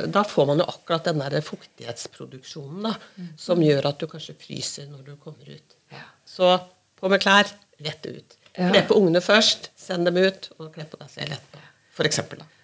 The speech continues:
Speaker 2: Hva tror du, eh, Camilla, hvis jeg, hvis jeg vil ut, eh, og gå selv om jeg har vondt og det er kaldt, hva, hvordan skal jeg forberede meg?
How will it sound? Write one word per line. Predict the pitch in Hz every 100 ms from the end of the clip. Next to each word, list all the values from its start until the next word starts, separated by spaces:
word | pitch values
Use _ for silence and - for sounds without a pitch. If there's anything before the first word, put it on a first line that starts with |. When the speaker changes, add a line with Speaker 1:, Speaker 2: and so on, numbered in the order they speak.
| _ _ _ _ _ _ _ -
Speaker 2:
Hva | 185 185
tror | 208
du, | 190
eh, | 180 175 180 170 175 165
Camilla, | 170 185 180 170 175
hvis | 185 -
jeg, | 190 185 185
hvis | 185 202
jeg | 196
vil | 208 208 208 208 -
ut, | 165 165 170 - - - - -
eh, | 165 170 165 165 165 - -
og | 190 170
gå | 160 165 156
selv | - 175 160
om | 165 170
jeg | 170
har | 170
vondt | 160 156 147
og | 151
det | 151
er |
kaldt, | 151 143 147 - - _ -
hva, | 175
hvordan | 160 170 170
skal | 165 160
jeg | 156
forberede | 147 98 85
meg? | 120